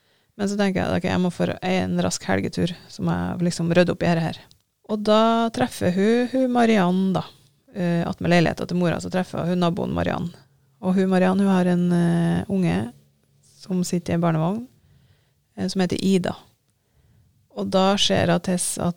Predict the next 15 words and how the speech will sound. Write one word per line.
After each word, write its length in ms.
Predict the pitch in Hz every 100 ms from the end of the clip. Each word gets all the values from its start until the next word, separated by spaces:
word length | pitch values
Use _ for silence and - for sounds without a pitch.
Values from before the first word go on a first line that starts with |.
| -
da 160 | 185 170
Ida, 360 | 185 175 175 170
hun 120 | 185 180
kan 180 | 185 175
være 320 | 170 165 170 -
utsatt 440 | 175 - - 160
for 120 | - 170
den 140 | 170
samme 720 | - - 180 170 160 165 170 - _ _ _ _ _ _ _ _ _ _
behandlinga, 920 | 208 180 190 180 165 160 160 160 175 208
skulle 200 | - 214
du 100 | 202
si, 220 | 190 180 175
som, 580 | - - 175 170 170
eh, 280 | 170 165 165